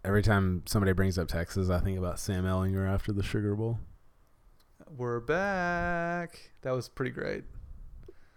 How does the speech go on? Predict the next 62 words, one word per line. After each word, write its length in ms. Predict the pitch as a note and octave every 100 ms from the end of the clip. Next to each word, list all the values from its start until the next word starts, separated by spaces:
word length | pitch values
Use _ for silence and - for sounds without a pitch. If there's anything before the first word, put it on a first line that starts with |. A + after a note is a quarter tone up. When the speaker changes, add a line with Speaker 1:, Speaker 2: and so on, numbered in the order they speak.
| -
Speaker 1:
It 120 | A2
was 300 | G#2+ G2+ F2
Speaker 2:
You 120 | D3
didn't 180 | D3 C3+
like 260 | B2 C3+ C3
it, 100 | B2
Speaker 1:
it 80 | B2
Speaker 2:
but 120 | A#2+
I 60 |
Speaker 1:
was 80 | B2
Speaker 2:
thought 160 | C#3+ C3
it 20 |
was 140 | A#2
pretty 220 | - B2 B2
great. 320 | B2+ C#3 -
Speaker 1:
Yeah, 160 | A#3 D#3
it 80 | B2+
was 180 | A#2
a, 160 | A#2+ -
it 60 | A#2+
was 140 | A#2
a 80 | A2+
great 240 | A#2 A#2
villain 420 | F2+ F#2+ C#3 A#2+
moment. 420 | D2+ D2+ D2+ - -
Speaker 2:
Yeah, 400 | D#3 G3+ - C3
it 60 | D3
was 400 | C3+ A#2+ - - -
perfect. 500 | G#3 G#3 - - - -
Speaker 1:
Yeah. 120 | A#2+
Speaker 2:
Like, 220 | C3+ - -
that's 260 | E3+ -
what 80 | F3
I 60 | D3
want 280 | C3 D#3 B2+
out 100 | A#2+
of 80 |
a 60 | A#2
Texas 340 | - C3 B2
quarterback. 520 | - - - - - -
I 60 |
want 180 | C3+ C3+
him 100 | C3+
to 180 | B2+ B2+
think 360 | A#2 - B2+ -
that 140 | B2+
they're 80 | B2+
back. 420 | B2+ C3 D3+ - - - - - - - - - - - - -
Speaker 1:
Yeah, 140 | - - F#2 G#2+
we'll 140 | G2+
see. 180 | - F#2+
What 120 | F#2+ C3+
do 60 |
you 40 | D#3
Speaker 2:
There's 40 |
Speaker 1:
think 100 | E3+
about 160 | F3 B2
Kyler 500 | A2 C3 A#2+ G2+ F2+
going, 240 | A2 G#2+ - G2
uh, 180 | G2 F#2
playing 200 | A2+ G2+
football? 380 | A#2 G#2+ F2+